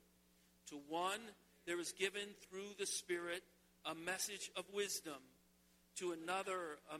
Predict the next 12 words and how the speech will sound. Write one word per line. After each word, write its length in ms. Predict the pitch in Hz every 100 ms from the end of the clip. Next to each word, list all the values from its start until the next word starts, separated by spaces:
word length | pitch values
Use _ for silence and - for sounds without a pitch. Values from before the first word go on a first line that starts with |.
| 160
message 560 | 180 180 185 165 156 147
of 140 | 147
knowledge 800 | 165 175 175 160 143 - - - - - -
by 180 | 156 156
means 480 | 180 185 170 156 - 165
of 140 | 156
the 60 | 147
same 520 | - 185 175 165 165
Spirit, 460 | - 196 180 151 - - - - - - - - -
to 160 | 185
another 520 | 165 180 202 175 160 156 -
faith 340 | 196 190 151